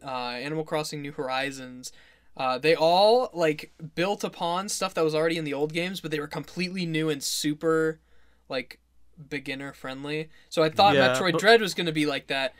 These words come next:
Speaker 2: Yeah,
Speaker 1: where it was
Speaker 2: but
Speaker 1: like
Speaker 2: Metroid Dread, like, was like a direct sequel.
Speaker 1: Oh, yeah,
Speaker 2: Like,
Speaker 1: it's a,
Speaker 2: continued
Speaker 1: it's
Speaker 2: the
Speaker 1: the
Speaker 2: story.
Speaker 1: finale. <laughs> It's the, like, literally the finale to the story, and it starts with this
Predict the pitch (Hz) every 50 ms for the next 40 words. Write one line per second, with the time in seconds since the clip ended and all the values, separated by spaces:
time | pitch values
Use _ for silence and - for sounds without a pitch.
0 | - - 151 143 135 131 127 127 165 165 156 156 170 165 156 151 165 175 - 214
1 | 180 156 123 131 147 151 156 151 135 127 139 131 - 139 143 127 147 139 139 127
2 | 117 147 151 139 139 139 - - - - 156 160 151 - 127 202 208 208 202 196
3 | 175 160 170 - 220 196 160 - - 202 160 143 143 135 151 139 240 233 - -
4 | 247 - 139 247 - 233 240 269 302 320 294 240 151 120 - - - - 294 294
5 | 285 233 240 254 285 285 269 262 262 262 254 262 254 254 269 285 277 269 254 247
6 | 240 - 247 240 233 220 226 226 240 247 254 247 - 247 208 220 220 - - -
7 | - 214 220 247 226 185 160 165 170 170 - - 214 208 214 - 226 196 202 190
8 | 180